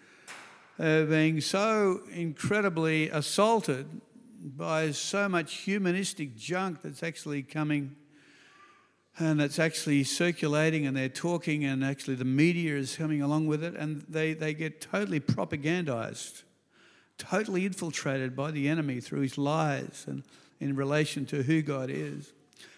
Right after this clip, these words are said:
Then in conversation, there's so much that's got to be, uh, undone in their lives. Their brain is sort of like twisted fishing line. And so, you know,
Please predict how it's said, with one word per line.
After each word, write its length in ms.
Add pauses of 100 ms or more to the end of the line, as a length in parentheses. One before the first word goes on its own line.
(180)
Then 180
in 100
conversation, 840
there's 180
so 320
much 500 (240)
that's 180
got 280
to 80
be, 420 (340)
uh, 220 (140)
undone 720
in 160
their 180
lives. 800 (200)
Their 120
brain 460
is 160
sort 160
of 80
like 280
twisted 460
fishing 400
line. 240 (1700)
And 180
so, 160
you 160
know, 320